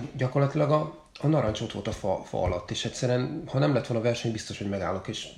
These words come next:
telezabálom magam narancsal, úgyhogy, úgyhogy mondom, muszáj utána kicsit szétnézem a városba, úgyhogy az aznap az, az több mint hatvan kilométeresre sikerült.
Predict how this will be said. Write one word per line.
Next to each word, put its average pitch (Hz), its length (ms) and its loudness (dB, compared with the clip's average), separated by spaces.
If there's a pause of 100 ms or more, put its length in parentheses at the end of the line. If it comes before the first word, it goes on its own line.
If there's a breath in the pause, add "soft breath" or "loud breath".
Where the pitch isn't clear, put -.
(280)
telezabálom 95 560 -4
magam 95 240 -4
narancsal, 156 480 4
úgyhogy, 139 360 0 (460 loud breath)
úgyhogy 131 240 -2
mondom, 127 200 2
muszáj 127 260 -2
utána 110 260 0
kicsit - 240 -4
szétnézem 110 460 -2
a 98 60 -4
városba, 143 440 2
úgyhogy 131 340 0 (580 loud breath)
az 123 300 2
aznap 117 340 2
az, - 280 -4
az 139 100 -6
több 113 140 -4
mint 104 140 -4
hatvan 104 300 -4
kilométeresre 107 720 -4
sikerült. 127 540 -6